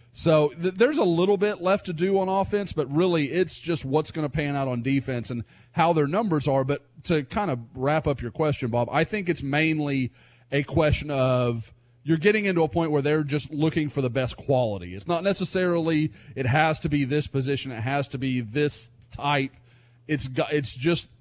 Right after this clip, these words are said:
where can we f-, get the most bang for our scholarship, basically.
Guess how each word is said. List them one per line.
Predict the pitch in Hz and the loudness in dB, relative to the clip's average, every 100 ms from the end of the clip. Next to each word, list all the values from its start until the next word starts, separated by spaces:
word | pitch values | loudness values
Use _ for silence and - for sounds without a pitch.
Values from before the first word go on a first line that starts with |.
| _ - _ _ - 156 | _ -20 _ _ -20 -16
where | 135 156 185 185 | 0 2 4 0
can | 165 | 0
we | 156 | -2
f-, | 160 - | -2 -4
get | 151 143 | -4 -2
the | 127 | -2
most | 151 147 123 | 0 0 0
bang | 120 135 131 120 | 0 2 0 -4
for | 101 110 | -6 -2
our | 107 | -2
scholarship, | 104 131 101 85 - 65 53 - - | -2 -4 -4 -6 -12 -16 -18 -20 -16
basically. | 117 98 - 85 80 57 | -10 -10 -10 -16 -18 -20